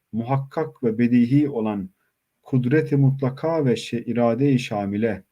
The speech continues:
sınırsız güç ve her şeyi kuşatan i-, irade ve ilmi muhit, yani her şeyi içine alan ilim gibi sıfatlar,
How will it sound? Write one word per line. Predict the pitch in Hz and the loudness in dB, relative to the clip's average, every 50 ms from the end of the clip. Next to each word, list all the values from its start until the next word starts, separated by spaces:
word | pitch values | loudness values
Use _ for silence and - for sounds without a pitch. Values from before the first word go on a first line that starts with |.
| _ _ _ _ _ _ _ _ _ _ _ _ | _ _ _ _ _ _ _ _ _ _ _ _
sınırsız | - - - 135 143 143 131 135 - - 160 147 127 120 | -8 0 4 4 4 4 4 0 -2 -2 -2 -2 -2 -2
güç | 139 160 165 160 - - | -2 -4 -6 -8 -8 -4
ve | 113 113 120 135 143 143 139 - - _ _ _ | -2 0 0 0 0 -2 -4 -8 -12 _ _ _
her | _ _ 139 160 156 | _ _ -2 -2 -2
şeyi | 143 - 143 135 131 135 | -2 0 2 2 2 0
kuşatan | - - - 131 117 117 117 110 110 | -2 -6 -4 -4 -2 -2 -4 -4 -4
i-, | 113 107 110 107 - | -6 -6 -6 -6 -6
irade | 117 104 107 101 98 95 95 107 120 131 135 135 135 - - - _ _ _ _ | -4 -2 -2 -2 -2 -2 0 0 2 2 2 2 0 -2 -6 -14 _ _ _ _
ve | 117 120 - | -6 -4 0
ilmi | 143 147 151 139 135 139 143 | 0 2 4 4 6 6 6
muhit, | 135 123 117 110 - 143 120 - - - | 6 4 2 2 0 0 0 0 -2 -8
yani | 107 101 98 98 | -6 -6 -6 -6
her | 98 120 143 147 | -2 0 0 0
şeyi | 139 - 139 123 | 0 2 0 0
içine | 113 - - 135 | 0 0 0 0
alan | 131 120 110 104 101 101 | 0 2 0 -2 -4 -4
ilim | 107 107 120 143 147 131 | -2 0 2 4 4 4
gibi | 117 107 101 98 | 2 0 -2 -4
sıfatlar, | - - - - 98 95 95 - 110 127 143 147 - | -8 -10 -10 -8 -8 -8 -6 -4 0 2 2 2 0